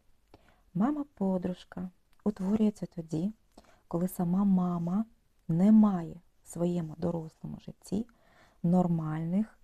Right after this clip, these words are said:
емоційних, теплих відносин, як правило, зі своїм партнером. Ймовірно, з батьком цієї дитини. Коли відбувається щось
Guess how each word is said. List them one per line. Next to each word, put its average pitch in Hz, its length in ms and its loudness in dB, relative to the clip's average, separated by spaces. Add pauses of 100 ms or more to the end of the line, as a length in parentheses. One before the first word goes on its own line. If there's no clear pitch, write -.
(120)
емоційних, 170 840 -4 (380)
теплих 175 460 2 (140)
відносин, 151 840 -6 (100)
як 190 200 -2
правило, 196 520 -4 (400)
зі 185 180 0
своїм 175 420 -8
партнером. 151 600 -14 (460)
Ймовірно, 175 720 2
з 160 80 -8
батьком 180 520 -2
цієї 147 400 -8
дитини. 143 420 -12 (1500)
Коли 254 200 8
відбувається 233 640 6
щось - 640 -2